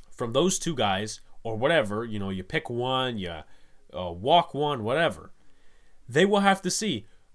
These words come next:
do we prioritize a playmaker in free agency or do we prioritize a cornerback to finish off the defensive free agency?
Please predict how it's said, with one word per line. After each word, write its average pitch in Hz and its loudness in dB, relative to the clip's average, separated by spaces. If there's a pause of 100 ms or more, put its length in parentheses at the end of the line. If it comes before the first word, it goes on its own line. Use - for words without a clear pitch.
do 127 4
we 240 4
prioritize 190 2
a 147 -4
playmaker 131 -2 (260)
in 123 -6
free 120 -4
agency 156 -4 (580)
or 185 6
do 226 2
we 214 0
prioritize 175 2
a 131 -10
cornerback 156 0
to - -18
finish 156 -4
off 143 -4
the 139 -10
defensive 135 -4
free 87 -8
agency? - -16